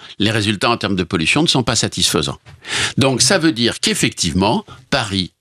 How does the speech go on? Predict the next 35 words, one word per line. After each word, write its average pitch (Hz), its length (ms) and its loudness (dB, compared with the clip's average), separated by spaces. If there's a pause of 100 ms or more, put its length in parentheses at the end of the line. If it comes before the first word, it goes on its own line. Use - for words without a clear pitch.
(120)
et 110 80 0
Lyon, 92 380 2 (140)
en 80 100 -6
tout - 100 -8
cas 107 200 0
les 78 320 -2
Z 117 380 2
F - 140 -2
E 127 200 2 (220)
qui - 120 0
englobent 98 540 2 (180)
la 78 140 -2
grande 104 260 2
métropole 98 560 0
de 82 80 -4
Paris 87 320 -2
et 90 60 0
de 82 100 0
Lyon, 175 300 2 (560)
peuvent 185 340 2 (220)
passer 113 480 0 (640)
à 156 120 0
partir 120 360 0
du 113 80 4
premier 104 320 2
janvier 92 280 2
deux 87 120 0
mille 78 160 0
vingt-cinq 71 480 0
à 127 60 0
l'interdiction 95 580 -2
des 135 100 0
véhicules 92 400 0
critère - 400 -2
trois. - 260 -4